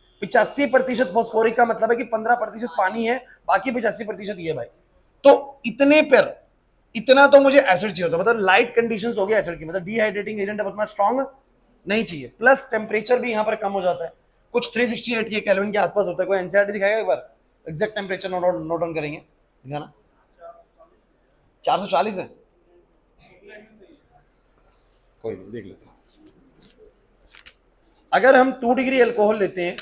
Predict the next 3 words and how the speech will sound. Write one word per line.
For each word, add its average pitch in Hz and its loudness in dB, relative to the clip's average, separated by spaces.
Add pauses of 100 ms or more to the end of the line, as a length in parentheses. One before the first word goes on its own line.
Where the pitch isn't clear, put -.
(120)
अरे 196 2 (120)
सुनो, 165 -8 (3000)
यस, 175 -2